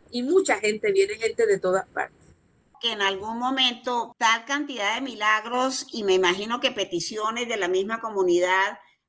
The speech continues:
Speaker 2: harían que ya aquella pequeña iglesia, aquel pequeño templo se convirtiera en un santuario. ¿Cómo nació esa idea? ¿Qui-, a quién le surgió la idea y cómo se, y cómo se realizó?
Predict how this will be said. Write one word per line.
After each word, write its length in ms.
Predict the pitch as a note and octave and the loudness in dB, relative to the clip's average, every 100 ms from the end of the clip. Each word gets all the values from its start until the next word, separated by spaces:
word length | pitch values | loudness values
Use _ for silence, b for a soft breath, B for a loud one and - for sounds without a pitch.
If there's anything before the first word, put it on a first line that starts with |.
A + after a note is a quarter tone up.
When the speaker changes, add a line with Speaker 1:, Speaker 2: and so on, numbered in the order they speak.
| _ | _
Speaker 2:
harían 640 | F#3 G3+ G#3+ A#3+ C4 C#4 C#4 | 0 0 -2 -4 -2 -2 -4
que 440 | A#3+ G#3 F#3+ F3+ | -6 -6 -4 -6
ya 280 | F3+ G#3+ A#3 | -4 2 2
aquella 400 | B3+ C#4 C4 B3+ | 2 -2 0 -2
pequeña 400 | B3 G#3 G#3 A3 | -2 -6 -6 -4
iglesia, 480 | A#3 A#3 A#3+ A#3 A3+ | -4 0 0 2 0
aquel 220 | G3+ G#3 | -2 -8
pequeño 360 | A3+ A#3 A#3 A#3 | -6 -6 -4 -6
templo 320 | A#3+ A3+ A#3+ B3 | -4 -4 -4 -2
se 140 | A#3+ | 0
convirtiera 600 | F#3+ F#3 E3+ E3 G3+ G#3 | 2 2 0 0 0 0
en 60 | A#3 | 0
un 100 | A#3 | -2
santuario. 720 | A#3+ A3+ C#4 C4 G3+ D3+ C#3+ | -2 -4 -2 0 0 -4 -8
¿Cómo 300 | A#3 A#3+ C#4+ | -2 2 2
nació 440 | D4 G#3+ - - B3 | 2 0 -2 -2 0
esa 260 | B3 C#4 | 0 0
idea? 500 | C4 B3+ A#3+ E3 - _ | -2 -2 0 0 -4 _
¿Qui-, 140 | - | -12
a 240 | - F#3 G#3 | -6 -4 -4
quién 260 | A#3 A3+ B3 | -6 -4 0
le 100 | C4+ | 0
surgió 460 | C4+ G#3+ - B3 | 0 -6 -4 0
la 140 | B3 C4 | 2 2
idea 260 | C4 B3+ | 2 2
y 100 | B3+ | 0
cómo 280 | B3+ A#3+ B3+ | 0 -2 0
se, 100 | C4 | -2
y 400 | A3+ F#3+ - - | 0 0 -2 -14
cómo 240 | - G#3+ C4 | -8 -6 0
se 140 | C4+ | 0
realizó? 720 | A3 F3+ D#3+ D#3 B3+ G#3 - | 0 0 0 0 -2 -2 -6